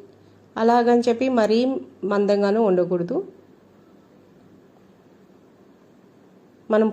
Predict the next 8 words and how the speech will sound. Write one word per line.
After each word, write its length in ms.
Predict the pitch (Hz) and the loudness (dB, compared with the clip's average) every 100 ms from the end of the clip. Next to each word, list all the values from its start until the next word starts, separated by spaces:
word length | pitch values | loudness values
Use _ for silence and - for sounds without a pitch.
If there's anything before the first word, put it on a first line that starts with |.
| 220 | -2
పూరి 240 | 233 254 247 | -2 2 2
ఏ 20 | 220 | 2
విధంగా 300 | 208 214 214 214 | 2 2 0 -2
చేసుకుంటామో 640 | 190 190 185 190 202 247 466 - - 208 | -4 -4 -4 -2 -2 -4 -6 -10 -12 -6
అదే 160 | 190 202 190 | -2 0 0
విధంగా 320 | 175 180 185 180 | 0 0 -2 -2
రుద్దుకుంటే 460 | 170 160 175 220 226 | -4 -6 -6 -6 -6
సరిపోతుంది. 640 | 180 180 170 170 175 214 | -8 -6 -6 -4 -4 -4